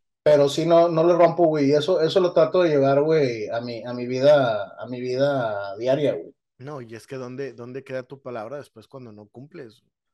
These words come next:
Speaker 1: Es
Speaker 2: ¿Para
Speaker 1: correcto.
Speaker 2: bien o para mal?
Speaker 1: Oye, güey, ahorita que, ahorita que,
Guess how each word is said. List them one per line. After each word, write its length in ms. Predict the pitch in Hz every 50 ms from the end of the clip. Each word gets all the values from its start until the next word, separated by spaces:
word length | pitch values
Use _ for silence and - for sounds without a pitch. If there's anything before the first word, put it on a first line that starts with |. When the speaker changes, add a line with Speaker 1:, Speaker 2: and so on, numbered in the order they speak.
| _ _ _ _ _ _ _ _ _ _ _ _
Speaker 1:
Es 100 | 151 127
Speaker 2:
¿Para 160 | 131 123 -
Speaker 1:
correcto. 140 | - 131 123
Speaker 2:
bien 360 | 131 135 139 151 175 - _ _
o 160 | - 117 -
para 220 | - 117 110 110 104
mal? 340 | 131 185 - - - - _ _ _ _ _ _ _ _ _ _ _ _ _
Speaker 1:
Oye, 240 | _ 202 190 185 185
güey, 240 | 180 180 170 165 -
ahorita 320 | 170 170 175 170 - 202
que, 280 | 202 - 208 165 139 139
ahorita 300 | 156 170 165 160 202 -
que, 380 | - 196 165 135 113 104 95